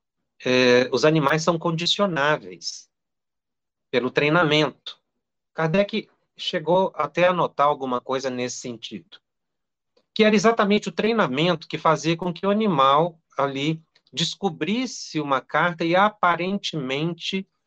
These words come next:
desvendasse o pensamento da pessoa como um fenômeno intuitivo ou de vidência, ou de dupla vista, né? É,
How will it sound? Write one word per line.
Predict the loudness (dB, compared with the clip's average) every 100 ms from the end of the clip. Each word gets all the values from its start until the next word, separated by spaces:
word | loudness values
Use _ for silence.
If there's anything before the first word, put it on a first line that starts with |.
| _ -2
desvendasse | 0 0 0 0 0 2 2 4 2 -2 -8
o |
pensamento | -2 -2 -2 -2 -4 -4 -4 -4 -4
da | -8
pessoa | -6 -4 -4 0 0 0 _ _ _ _ _ _ _ _ 0
como | 2 4
um | 2 2
fenômeno | 0 0 0 -2 -4
intuitivo | -6 -8 -6 -4 0 0 -2 -6 -10 -10 -2
ou | 0 0
de | 0 -4
vidência, | -4 0 2 2 0 -6 -8 -10
ou | -10
de | -8
dupla | -8 0 0
vista, | 0 -4 -8 -10 -12 -16 _ _ _ _ _ _ -6
né? | -2 -2 -4 _ _ _ _ _ _ _ _ _ _ _
É, | 2 6 6 6 2 -4 -8